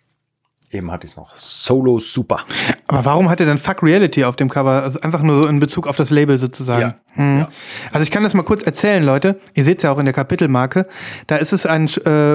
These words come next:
Speaker 2: äh, gezeichnetes Bild, schwarz auf weiß. Und da ist so eine schwitzende Erdkugel,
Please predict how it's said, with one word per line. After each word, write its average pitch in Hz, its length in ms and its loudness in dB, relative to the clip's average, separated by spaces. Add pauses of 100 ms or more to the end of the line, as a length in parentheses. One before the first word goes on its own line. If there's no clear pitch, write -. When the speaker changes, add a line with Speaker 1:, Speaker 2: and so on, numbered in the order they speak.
(160)
Speaker 2:
äh, 139 40 0
gezeichnetes 170 600 0
Bild, 208 360 0
schwarz 170 300 -2
auf 139 140 -2
weiß. 202 340 0 (260)
Und 165 120 0
da 175 60 2
ist 175 160 -2
so 190 60 2
eine 165 120 4
schwitzende 196 840 0
Erdkugel, 175 880 0